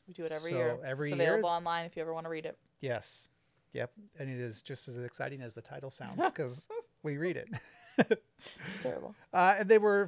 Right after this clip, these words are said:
Speaker 2: replacing the boiler at fire station number two. It has
Speaker 1: Necessary
Speaker 2: been
Speaker 1: purchase, sounds like. We want,
Speaker 2: Yeah.
Speaker 1: we want heat for those firefighters, probably. You know?
Speaker 2: Yes.
Speaker 1: Yeah.
Speaker 2: Uh, and, and from the sounds of it in the report, it's been something that's been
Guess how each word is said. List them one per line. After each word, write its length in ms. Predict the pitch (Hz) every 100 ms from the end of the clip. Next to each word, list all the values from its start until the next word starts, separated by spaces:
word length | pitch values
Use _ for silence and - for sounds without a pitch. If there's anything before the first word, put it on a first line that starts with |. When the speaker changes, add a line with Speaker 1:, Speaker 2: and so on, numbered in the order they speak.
| 180
Speaker 2:
replacing 480 | 185 180 202 220 190
the 80 | 151
boiler 420 | 156 165 156 147
at 120 | 127
fire 220 | 139 135
station 320 | - 127 139
number 180 | 120 110
two. 400 | - 147 147 143 _ _ -
It 140 | 160
has 120 | 170
Speaker 1:
Necessary 280 | 160 160 147
Speaker 2:
been 80 | 117
Speaker 1:
purchase, 320 | 135 - 120
sounds 220 | 160 156
like. 160 | 160 170
We 60 | 160
want, 160 | 160
Speaker 2:
Yeah. 240 | 156 143 135
Speaker 1:
we 60 | 165
want 140 | 156
heat 200 | 170 156
for 100 | 185
those 180 | 180 175
firefighters, 520 | - 196 226 220 208
probably. 260 | 214 - 220 214 -
You 60 | -
know? 60 |
Speaker 2:
Yes. 420 | 156 113 - - -
Speaker 1:
Yeah. 300 | - _ 151
Speaker 2:
Uh, 280 | 139 127 127 - _ _ 170
and, 140 | 139
and 140 | 147 -
from 140 | 165
the 60 | 156
sounds 360 | - 147 147
of 100 | 147
it 80 | 151
in 80 | 135
the 60 | 123
report, 380 | 123 - 127 117
it's 100 | -
been 120 | 123
something 240 | 127 123
that's 160 | 117 107
been 360 | 120 110 107